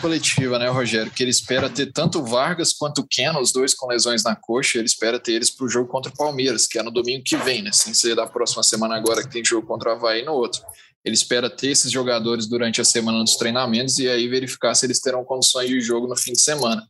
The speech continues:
E aí o Zarate, ele diz que o Zarate vai uma semana a mais, então depois dessa semana que voltam Keno e Vargas, aí o Zarate voltaria depois e aí acho que, assim, tendo os três, o elenco do Atlético é completamente outro, né?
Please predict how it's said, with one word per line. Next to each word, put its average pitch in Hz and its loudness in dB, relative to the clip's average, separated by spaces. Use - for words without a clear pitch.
E 139 0
aí 127 2
o 135 -2
Zarate, 131 0
ele 143 -2
diz 135 2
que - -4
o 143 -2
Zarate 131 0
vai 135 0
uma 135 -2
semana 143 0
a 147 0
mais, 117 0
então 113 0
depois 139 0
dessa 147 2
semana 131 0
que 131 -2
voltam 123 -2
Keno 131 0
e 139 0
Vargas, 131 0
aí 123 2
o 135 -2
Zarate 123 2
voltaria 127 0
depois 127 -2
e 123 0
aí 131 0
acho 117 0
que, - 0
assim, 127 0
tendo 160 0
os - -2
três, 147 -2
o 156 0
elenco 160 -4
do 151 0
Atlético 147 0
é 170 -2
completamente 175 0
outro, 131 0
né? 107 -4